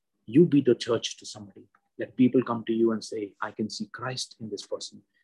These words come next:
That's when the Spirit of God is alive. Amen. Yes, can we go?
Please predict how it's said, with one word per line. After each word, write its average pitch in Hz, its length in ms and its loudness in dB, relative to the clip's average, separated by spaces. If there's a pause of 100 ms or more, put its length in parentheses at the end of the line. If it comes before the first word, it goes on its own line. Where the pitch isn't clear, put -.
(140)
That's 147 240 -8
when 123 120 -6
the 113 140 -10
Spirit 120 220 -4
of 110 200 -12
God 107 140 -10
is 98 120 -18
alive. 101 320 -20 (960)
Amen. 135 240 -6 (2500)
Yes, 135 260 4
can 131 200 2
we 127 120 2
go? 131 300 2